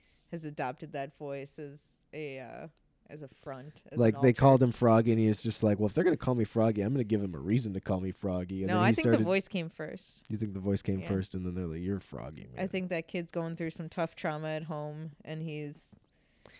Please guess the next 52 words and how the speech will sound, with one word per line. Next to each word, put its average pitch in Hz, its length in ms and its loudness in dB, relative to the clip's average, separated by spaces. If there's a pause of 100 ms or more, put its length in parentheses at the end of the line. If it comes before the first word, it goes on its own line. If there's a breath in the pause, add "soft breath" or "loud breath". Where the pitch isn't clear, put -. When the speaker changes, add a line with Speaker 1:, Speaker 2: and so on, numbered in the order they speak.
(240 soft breath)
Speaker 2:
You 139 100 8
know 151 80 10
what? 160 160 12
He's 147 160 8
just, 143 320 4
it, 127 160 -2
it's 127 240 4
Speaker 1:
he's 101 80 2
Speaker 2:
difficult, 156 480 8
and 127 80 6
Speaker 1:
talking 131 60 4
Speaker 2:
he, 143 60 4
Speaker 1:
like 165 220 -8
this. 165 360 -8
Speaker 2:
he's 127 180 0
probably 151 540 6
doing 143 200 4
a 143 60 6
lot 131 220 4
of, 139 120 6
he's 123 180 2
smoking. 139 600 4
He's 117 160 4
up 123 120 4
to 123 80 0
three 135 200 4
packs 139 340 4
a 139 40 4
Speaker 1:
He's 113 80 2
Speaker 2:
day 127 220 8
at 123 100 4
this 131 200 6
point, 107 420 0
and 107 100 -10
Speaker 1:
Well, 190 100 2
Speaker 2:
that, 226 100 -2 (480 soft breath)
'cause - 140 6
his 151 120 8
Speaker 1:
what, 139 80 0
Speaker 2:
life 202 180 8
is 131 140 2
rough. 107 240 6
Speaker 1:
what - 60 6
year 302 140 4
is 294 160 2
this 269 260 -8
movie 233 300 -4
supposed 226 300 -6
to 233 80 -8
take 202 180 -4
place 226 340 -4
in? 135 280 -12